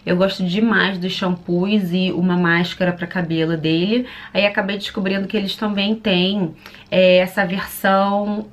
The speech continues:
pré-shampoo. Então esse aqui é o óleo de lavanda. Ele até tem um pouquinho de cheirinho de lavanda, mas não é muito forte não.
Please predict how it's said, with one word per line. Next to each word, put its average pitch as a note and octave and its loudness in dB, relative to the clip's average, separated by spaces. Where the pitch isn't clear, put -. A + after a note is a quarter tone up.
pré-shampoo. F#3+ 0
Então G#3 2
esse G#3+ -4
aqui G#3+ -2
é G3 4
o F#3 4
óleo F#3+ 4
de F#3+ -4
lavanda. F#3+ 2
Ele F#3+ -2
até G#3+ -4
tem D4+ -2
um C#4 -4
pouquinho A#3 -2
de F#3 -6
cheirinho F#3 -2
de F3+ -4
lavanda, F3+ 0
mas G3 -4
não G#3 -2
é G3+ -2
muito G3 -6
forte F#3+ -6
não. C#3 -2